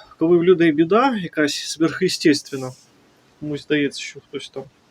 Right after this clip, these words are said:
когось зглазив чи спортив, їдуть до бабок, їдуть до екстрасенсів, залазять в інтернет. Та й взагалом про духовне. Але в священника не питають, не йдуть до церкви за допомогою. Чи оскільки в нас молитв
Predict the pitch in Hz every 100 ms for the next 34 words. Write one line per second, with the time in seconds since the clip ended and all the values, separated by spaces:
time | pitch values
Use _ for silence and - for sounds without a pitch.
0 | _ _ 151 143 139 139 139 147 202 214
1 | 180 135 - - - 196 196 156 143 _
2 | _ - _ _ 143 202 214 185 180 151
3 | 151 147 143 - 180 196 180 180 170 -
4 | 170 170 - 160 143 - 131 135 123 143
5 | 190 208 185 - 180 165 170 156 139 123
6 | _ _ - - 208 240 277 285 269 175
7 | 180 180 185 233 175 139 123 - _ _
8 | _ _ _ _ _ _ _ _ _ 143
9 | 147 147 - 147 180 196 190 170 165 165
10 | - 202 151 135 131 151 196 156 - 135
11 | 123 127 123 120 127 135 143 120 139 147
12 | 151 _ _ _ _ _ _ _ _ _
13 | _ _ 180 185 - 220 233 220 208 -
14 | 196 214 220 -